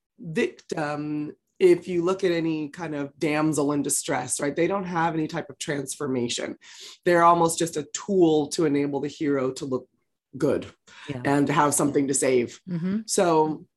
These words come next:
Speaker 1: if you're playing the victim in your own story, you will not progress.
Speaker 2: Mm-hmm.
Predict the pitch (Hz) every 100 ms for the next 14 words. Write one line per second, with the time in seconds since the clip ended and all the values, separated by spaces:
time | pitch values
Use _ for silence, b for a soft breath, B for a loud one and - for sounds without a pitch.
0 | _ _ _ _ _ _ _ _ 185 180
1 | 190 196 185 175 160 143 180 - 180 165
2 | 156 143 143 - 165 160 147 - 190 185
3 | 160 151 151 143 143 123 - - 139 135
4 | 120 - - - - 165 139